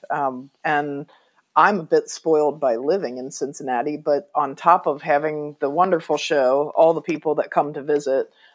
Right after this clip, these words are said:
that chance to really reconnect with other collectors, you also have the city of Cincinnati and its rich Kenner history that you can add to your weekend plans.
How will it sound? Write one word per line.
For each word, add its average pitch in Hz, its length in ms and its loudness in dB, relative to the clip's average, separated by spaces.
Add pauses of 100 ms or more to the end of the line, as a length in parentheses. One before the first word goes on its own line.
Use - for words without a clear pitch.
that 147 180 4
chance 170 380 -2
to 151 100 -4
really 151 300 4
reconnect 147 760 -2
with 135 160 -4
other 143 200 2
collectors, 127 680 -2 (340)
you 160 200 4
also 156 420 6
have 143 440 0 (420)
the 151 80 0
city 185 340 4
of 143 100 0
Cincinnati 139 800 0
and 135 400 -2
its - 400 -4
rich 160 460 0
Kenner 151 320 -2
history 135 540 -2
that 131 200 0
you 143 100 -2
can 139 220 -10
add 143 400 0
to 147 120 -8
your 123 120 -2
weekend 135 400 -4
plans. 139 560 -4